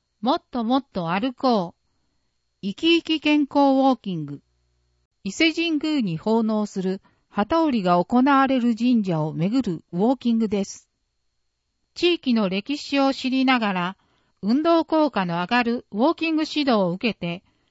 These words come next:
楽しく歩きませんか？初級者向け、所要時間一時間半。時、十月五日火曜、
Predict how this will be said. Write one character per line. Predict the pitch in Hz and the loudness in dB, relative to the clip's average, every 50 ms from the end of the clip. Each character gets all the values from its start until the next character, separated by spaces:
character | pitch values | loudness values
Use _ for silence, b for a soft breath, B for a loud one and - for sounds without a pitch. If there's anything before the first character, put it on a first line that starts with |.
| _ _ _ | _ _ _
楽 | - 190 214 277 339 | -6 -2 -2 -2 -2
し | - - | -4 -8
く | - - 277 240 - | -6 -4 -4 -4 -2
歩 | - 185 196 233 | -4 -4 -6 -4
き | 240 - 262 | -4 -2 0
ま | 262 233 170 | 0 0 0
せ | - - 269 | 0 -2 -2
ん | 254 214 | -2 -4
か？ | - - 165 208 269 - _ _ _ _ _ _ _ _ _ _ _ _ _ _ _ _ _ _ _ _ _ _ | -4 -6 -8 -8 -8 -10 _ _ _ _ _ _ _ _ _ _ _ _ _ _ _ _ _ _ _ _ _ _
初 | _ - - 220 220 | _ -6 -4 -4 -4
級 | - 294 320 330 320 | -2 -2 -2 -2 -2
者 | - - 285 277 | -2 -2 -2 -2
向 | 277 262 | -2 -4
け、 | - - 240 226 226 - _ _ _ _ _ _ | -4 -2 -2 -2 -2 -6 _ _ _ _ _ _
所 | - - 214 214 | -8 -4 -2 0
要 | 247 294 320 320 311 | 0 2 0 0 -2
時 | 269 302 302 | -2 -6 -6
間 | - 269 226 180 156 170 - _ _ | -4 -4 -4 -4 -6 -8 -12 _ _
一 | - 175 - 269 277 | -16 -10 -6 -6 -6
時 | 262 320 262 | -4 -6 -2
間 | - 277 269 254 247 | 0 2 2 2 0
半。 | 220 214 247 214 175 - - _ _ _ _ _ _ _ _ _ _ _ _ _ _ _ _ _ _ _ | -2 -2 -4 -4 -4 -8 -14 _ _ _ _ _ _ _ _ _ _ _ _ _ _ _ _ _ _ _
時、 | - 233 240 - - 277 269 262 240 _ _ _ _ _ _ _ _ _ _ | -6 -6 -6 -4 -4 -4 -4 -4 -6 _ _ _ _ _ _ _ _ _ _
十 | - 220 254 311 330 | -4 0 0 0 2
月 | 311 311 320 - - 302 | 2 0 0 0 -2 -4
五 | 294 285 269 - - | -2 -2 -4 -8 -6
日 | - - 233 220 233 - _ _ _ | -2 -2 0 0 -2 -6 _ _ _
火 | - - 214 | -6 -4 0
曜、 | 214 233 269 285 262 240 254 | 2 2 4 4 2 2 0